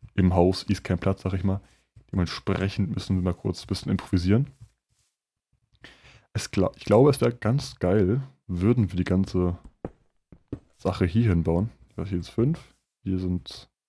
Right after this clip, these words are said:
auch fünf. Das heißt, bam, bam, bam, bam, bam, bam, bam, bam, bam. So.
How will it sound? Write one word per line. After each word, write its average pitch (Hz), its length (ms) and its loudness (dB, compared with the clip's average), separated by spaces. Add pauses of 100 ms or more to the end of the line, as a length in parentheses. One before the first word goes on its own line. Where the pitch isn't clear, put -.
(140)
auch - 120 -10
fünf. 80 180 -6
Das - 100 -14
heißt, 95 320 2 (760)
bam, 87 380 0 (140)
bam, 87 400 -4 (160)
bam, 107 320 2 (260)
bam, 101 440 -2 (120)
bam, 87 380 -6 (220)
bam, 90 360 0 (220)
bam, 113 320 0 (1080)
bam, 92 320 0 (300)
bam. 87 380 -2 (960)
So. 98 680 0